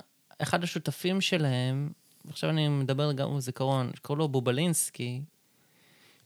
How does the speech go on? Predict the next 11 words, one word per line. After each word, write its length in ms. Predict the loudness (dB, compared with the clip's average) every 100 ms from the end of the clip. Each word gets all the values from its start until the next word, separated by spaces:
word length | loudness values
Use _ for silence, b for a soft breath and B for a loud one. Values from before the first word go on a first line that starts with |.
| _
אה, 60 | -2 0 -2 -4 -4 -6 -6 -8 -10 -12 _ _
שאימת 600 | -8 -6 -4 -2 -4 -2
איזה 160 | -2 -2
ש-, 160 | -2 0 0 0 -2 -4
איזה 200 | -4 -4
שפרט 560 | -4 -4 -4 -2 -4 0
מידע 280 | -2 0 0
שהיה 240 | -2 -2
שם 180 | -4 -4
במחשב, 560 | -6 -6 -8 -8 -10 -10
ש-, 200 | -6